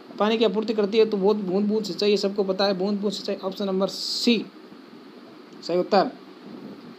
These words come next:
अगले question की बात करते हैं, आमतौर पर प्रतिशत pectin अच्छी jelly बनाने के लिए पर्याप्त होती हैं, तो इसका right answer हो जाएगा ऑप्शन number आपके सी, क्या हो जाएगा, option number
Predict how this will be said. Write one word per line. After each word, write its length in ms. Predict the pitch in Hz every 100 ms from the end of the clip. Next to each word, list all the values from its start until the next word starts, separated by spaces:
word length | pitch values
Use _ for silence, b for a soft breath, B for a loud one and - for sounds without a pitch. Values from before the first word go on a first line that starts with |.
| - 180
अगले 160 | 185
question 220 | 214 226
की 100 | 226
बात 200 | 214 208
करते 180 | 214 214
हैं, 60 | 202
आमतौर 300 | 208 233 220
पर 120 | 220
प्रतिशत 420 | 214 196 214 214
pectin 380 | 208 190 220 214 - -
अच्छी 220 | 190 247
jelly 220 | 202 208 220
बनाने 300 | 214 214 226
के 120 | 233
लिए 100 | 220
पर्याप्त 300 | 208 202 196
होती 240 | 202 220
हैं, 720 | 220 247 - - - - - -
तो 80 |
इसका 220 | 175 - 202
right 220 | 190 208
answer 220 | 202 214
हो 100 | 202
जाएगा 240 | 196 208 220
ऑप्शन 380 | - 196 196 208
number 200 | 190 202
आपके 260 | 185 190
सी, 280 | 185 240 240 156 - -
क्या 100 | 185
हो 60 | 180
जाएगा, 220 | 202 202
option 240 | 190 208
number 340 | 208 202 254